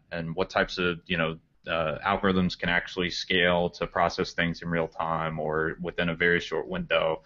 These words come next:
uh, to give you information, you know, as it comes in. Uh, so that's an interesting one. Adding in real time and, uh,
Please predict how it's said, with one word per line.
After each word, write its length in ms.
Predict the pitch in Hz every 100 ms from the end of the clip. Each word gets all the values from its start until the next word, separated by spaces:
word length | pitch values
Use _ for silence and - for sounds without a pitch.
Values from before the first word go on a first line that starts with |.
| - - _ -
uh, 240 | 82 82
to 160 | - 92
give 180 | 98
you 160 | 92 90
information, 800 | 82 98 92 90 82 85 82 85 - -
you 120 | 82
know, 160 | 82
as 220 | 76 101 95
it 100 | -
comes 280 | 92 82 85
in. 260 | 82 - - _ _ _ _ -
Uh, 340 | 78 73 73 76 _ _ _
so 160 | - 104
that's 220 | 117 -
an 80 | 101
interesting 520 | 92 - 82 - 80
one. 320 | 80 78 78 -
Adding 280 | 101 104 101
in 160 | 95 90
real 200 | 90 90
time 460 | - 87 87 85
and, 200 | 78 -
uh, 40 | -